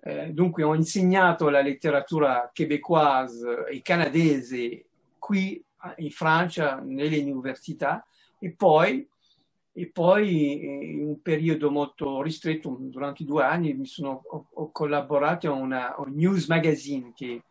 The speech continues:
non esiste più e che si chiamava Globe Hebdo, e facevo, diciamo, l'antenna, eh, verificavo, mm, eh, facevo, eh, cosa s-, bolleva in pentola degli altri news magazine nel mondo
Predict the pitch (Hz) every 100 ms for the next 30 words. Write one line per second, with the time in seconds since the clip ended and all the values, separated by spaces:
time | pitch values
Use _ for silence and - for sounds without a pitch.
0 | _ 180 143 170 165 202 170 165 170 -
1 | 135 - 135 135 127 127 - 151 151 135
2 | 127 120 131 147 170 _ _ _ _ _
3 | - 151 156 165 156 196 180 180 151 175
4 | 165 156 165 165 160 196 165 143 147 175
5 | 208 _ _ _ _ _ _ _ _ _
6 | _ - 147 147 147 143 160 175 160 165
7 | 175 180 175 165 156 147 143 143 139 139
8 | - _ _ _ - - 170 170 156 160
9 | 165 151 151 147 147 - 143 110 - -
10 | - _ - 196 185 165 165 - _ _
11 | _ _ 165 147 175 175 202 175 160 156
12 | 160 - 220 190 170 170 165 147 139 175
13 | 175 160 147 139 135 165 180 165 156 143
14 | 147 147 165 151 139 139 139 143 151 180
15 | 151 131 139 165 -